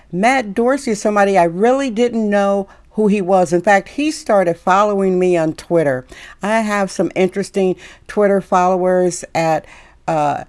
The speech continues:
San Francisco Dam Podcast or S F Dam Podcast when you search. I'm proud of some of my followers. I have some really good followers, like my, my, uh, the followers I'm most proud of, the great one and only Missy Elliott.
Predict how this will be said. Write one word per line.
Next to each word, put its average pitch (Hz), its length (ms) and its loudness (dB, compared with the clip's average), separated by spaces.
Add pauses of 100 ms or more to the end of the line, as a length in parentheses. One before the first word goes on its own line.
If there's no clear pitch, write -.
San 208 240 2
Francisco 196 400 -2
Dam 180 320 2
Podcast 180 760 -2
or 175 200 -4
S 175 260 4
F 180 160 2
Dam 175 320 2
Podcast 175 720 -2
when 170 180 0
you 160 100 0
search. 202 600 -2
I'm 196 160 0
proud 220 260 4
of 208 100 -2
some - 160 -2
of 151 100 0
my 131 180 -2
followers. 127 500 -2
I 196 40 -4
have 214 180 0
some 185 120 -6
really 180 200 2
good 175 180 0
followers, 190 640 0 (320)
like 170 580 2 (300)
my, 214 400 2
my, 214 380 0
uh, 202 400 2
the 196 100 0
followers 262 540 0
I'm 226 100 4
most 220 240 -4
proud 208 300 2
of, 214 280 0 (400)
the 180 120 2
great 196 400 4
one 190 240 0
and 190 120 0
only 190 260 2
Missy 185 440 2
Elliott. 277 460 0